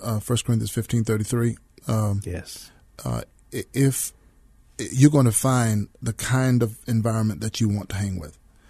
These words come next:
Speaker 1: And it's not the, the, the environment that tends, tends to lend itself in the direction of godliness,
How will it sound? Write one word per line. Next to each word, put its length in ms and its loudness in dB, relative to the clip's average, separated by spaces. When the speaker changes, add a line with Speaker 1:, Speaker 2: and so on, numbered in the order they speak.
Speaker 1:
And 120 2
it's 180 4
not 260 6
the, 160 -4
the, 260 2
the 160 4
environment 440 4
that 180 -4
tends, 300 6
tends 320 4
to 60 2
lend 160 6
itself 300 2
in 80 2
the 120 0
direction 380 0
of 80 0
godliness, 480 2